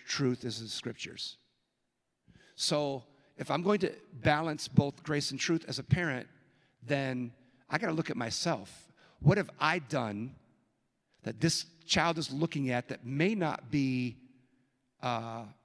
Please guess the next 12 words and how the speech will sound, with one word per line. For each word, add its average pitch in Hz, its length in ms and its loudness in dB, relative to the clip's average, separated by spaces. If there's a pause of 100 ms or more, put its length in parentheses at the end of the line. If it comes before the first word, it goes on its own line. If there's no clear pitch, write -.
(580)
biblical, 147 720 0
may 143 100 -4
not 139 180 -6
be 139 140 4
a, 123 220 -4
a - 60 -10
Christian 151 340 0
response 143 460 -2
to - 80 -4
them? 139 300 -4
My 113 200 -10
anger? 170 460 -4